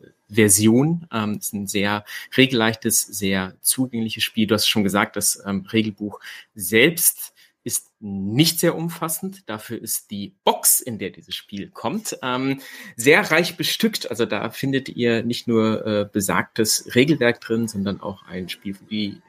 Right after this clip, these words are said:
äh, ein Schirm für die Spielleitung. Es gibt einen zusätzlichen Abenteuerschauplatz und,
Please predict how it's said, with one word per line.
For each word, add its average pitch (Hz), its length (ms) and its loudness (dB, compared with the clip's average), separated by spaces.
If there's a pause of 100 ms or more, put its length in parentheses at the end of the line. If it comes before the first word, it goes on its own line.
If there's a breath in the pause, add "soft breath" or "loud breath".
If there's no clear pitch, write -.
(120)
äh, - 80 -6
ein - 140 -8
Schirm 143 240 6
für - 80 -16
die - 100 -8
Spielleitung. 135 720 0 (460 loud breath)
Es - 160 0
gibt - 260 -6
einen 101 560 0 (500)
zusätzlichen 123 680 2
Abenteuerschauplatz 117 1300 -2
und, 98 540 -6